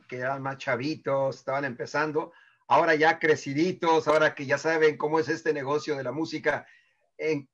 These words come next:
qué, qué diferencia va a haber o qué vamos a esperar del grupo Brindis ahora que pertenecen a una nueva compañía disquera?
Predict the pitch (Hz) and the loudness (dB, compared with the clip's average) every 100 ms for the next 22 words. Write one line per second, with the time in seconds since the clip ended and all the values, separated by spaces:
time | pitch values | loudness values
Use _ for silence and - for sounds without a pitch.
0 | _ 185 185 180 - 190 170 175 185 180 | _ -4 -2 -2 -2 -2 2 2 2 2
1 | 170 160 151 170 185 190 - 165 170 170 | 2 4 4 4 2 0 -4 0 0 0
2 | 156 147 - 143 151 147 139 151 151 143 | -4 -8 -2 2 2 0 -4 -4 -2 -2
3 | 151 151 143 - 135 143 135 117 - 120 | -4 -6 -8 -2 0 0 -2 -8 -12 -10
4 | 131 135 135 135 131 131 123 131 107 113 | -8 -8 -8 -10 -8 -8 -8 -10 -14 -14
5 | 117 110 - _ | -16 -20 -20 _